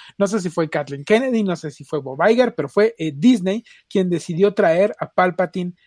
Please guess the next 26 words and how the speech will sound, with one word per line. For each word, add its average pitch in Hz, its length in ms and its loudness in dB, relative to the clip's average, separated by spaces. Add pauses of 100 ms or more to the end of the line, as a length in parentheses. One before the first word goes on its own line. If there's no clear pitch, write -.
(140)
de 160 140 -4
regreso, 135 520 -10
¿no? 196 160 -4
Le 196 120 2
llamaron 175 420 -2
a 151 140 -6
este, 180 580 -4 (220)
<laughs> - 280 -20
eh, 147 300 -2
Ian 196 140 2
McDiarmid, 202 560 2
y 190 80 2
I-, 208 200 0
y 196 100 -2
Ian 214 260 2
McDiarmid 196 400 -2
era 202 100 4
el 196 100 2
más, 190 280 -2
este, 156 380 -10
feliz, 240 580 2
pero 185 160 0
sorprendido 214 440 2
de 190 100 4
todo, 208 260 2
porque 170 320 -4